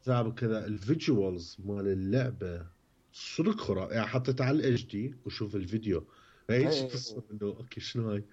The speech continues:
Speaker 1: <laughs>
Speaker 2: أي مثلًا أنا هواي مرات قاعد هيك بالشغل، آه، أفتح شوية Rise of the Tomb Raider من قاعد خبال. فشي خبال. ف-، أك-، الأسبوع اللي فات،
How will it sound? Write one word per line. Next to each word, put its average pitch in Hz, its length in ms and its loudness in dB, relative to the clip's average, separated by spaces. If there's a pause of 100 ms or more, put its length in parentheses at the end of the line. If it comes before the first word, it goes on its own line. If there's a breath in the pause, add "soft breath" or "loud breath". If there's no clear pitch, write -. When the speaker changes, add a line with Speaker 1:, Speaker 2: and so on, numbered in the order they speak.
(180)
Speaker 1:
<laughs> - 520 -6 (340 loud breath)
Speaker 2:
أي 165 180 6
مثلًا 131 380 -2
أنا 147 120 0
هواي 160 200 2
مرات 123 360 2
قاعد 123 240 2
هيك 131 180 -8
بالشغل، 123 680 0
آه، 78 520 -4 (240)
أفتح - 360 -4
شوية 107 360 2
Rise 107 140 4
of 107 140 0
the - 20 -10
Tomb 120 160 2
Raider 135 180 4
من 165 200 2
قاعد - 200 -4
خبال. - 320 -2 (360)
فشي 160 460 0
خبال. - 400 -2 (1200)
ف-، - 160 -2 (960)
أك-، 107 280 -4 (260)
الأسبوع 143 480 2
اللي 196 120 2
فات، 165 460 2